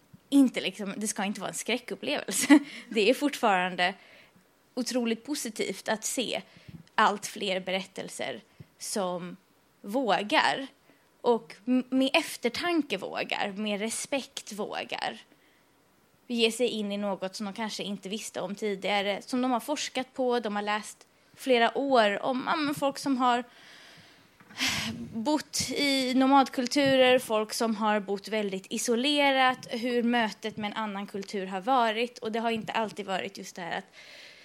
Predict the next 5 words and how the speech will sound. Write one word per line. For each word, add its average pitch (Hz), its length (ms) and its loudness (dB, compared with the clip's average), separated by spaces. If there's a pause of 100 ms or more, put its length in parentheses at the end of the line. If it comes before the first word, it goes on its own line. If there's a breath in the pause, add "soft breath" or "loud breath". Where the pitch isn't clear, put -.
(720 loud breath)
att 240 120 -4
någon 247 320 4
kom 233 220 0
dit 202 540 -4 (360)
och - 440 -4